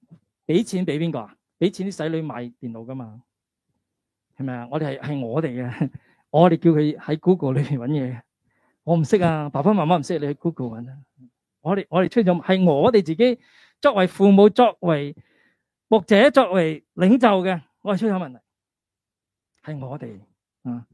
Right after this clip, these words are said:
所以我，我唔係要，要係大家，但係有陣時我哋都好想仔女去 respect 我哋，所以我哋喺好多嘅，嘅狀態裏邊呢，去 fulfill 佢哋嘅要求，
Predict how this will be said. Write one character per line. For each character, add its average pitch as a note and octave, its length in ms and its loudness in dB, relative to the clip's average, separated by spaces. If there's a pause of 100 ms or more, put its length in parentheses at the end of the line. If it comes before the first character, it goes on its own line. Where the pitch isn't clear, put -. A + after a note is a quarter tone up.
(840)
所 D#4+ 140 2
以 D4+ 40 2
我， A#3+ 200 6
我 A#3+ 120 4
唔 F#3+ 80 0
係 E3 320 -4
要， F#3+ 200 -2
要 G3 160 -2
係 F3 260 -10
大 D#3+ 140 -12
家， F#3+ 140 -10
但 F3+ 160 -10
係 F#3 80 -6
有 A3+ 60 -4
陣 - 80 -6
時 E3 180 -14
我 F3+ 100 -10
哋 F#3 80 -6
都 B3 80 -4
好 F#3 240 0
想 G3 180 -8
仔 E3 160 -6
女 D#3 240 -2
去 C#3 360 -6
respect D3 320 -6
我 C3+ 80 -12
哋， B2+ 100 -14
所 A3 180 -2
以 G#3 40 -4
我 F3+ 80 -4
哋 C#3 220 -8 (500)
喺 B3 160 4
好 G3+ 120 4
多 A3 220 0
嘅， - 140 -10 (200)
嘅 F3+ 100 0
狀 D#3+ 200 -4
態 D3 140 -6
裏 D#3 80 -4
邊 C#3 160 -8
呢， D#3 200 -8
去 D#3 60 -8
fulfill E3 420 0
佢 D#3+ 60 -4
哋 C#3+ 100 -6
嘅 B2+ 100 -10
要 C#3 140 -8
求， - 240 -20